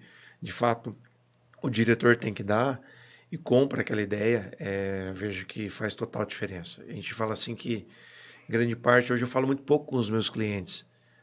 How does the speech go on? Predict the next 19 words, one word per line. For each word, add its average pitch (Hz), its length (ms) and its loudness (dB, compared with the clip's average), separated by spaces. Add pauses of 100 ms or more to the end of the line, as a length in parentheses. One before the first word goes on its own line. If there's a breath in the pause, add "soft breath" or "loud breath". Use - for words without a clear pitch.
(120 soft breath)
né? 104 160 -2
Até 110 260 2
o 117 140 4
evento 117 240 2
da 113 140 2
feira 120 320 2
é 127 40 4
importante 120 520 -2
pra - 140 -8
gente 127 220 -8
lidar 123 280 0
um 127 40 -4
pouco 123 200 -8
mais 110 140 -2
com - 60 -14
os - 60 -12
clientes, 110 400 -6 (480 loud breath)
mas 113 400 4
com 120 560 0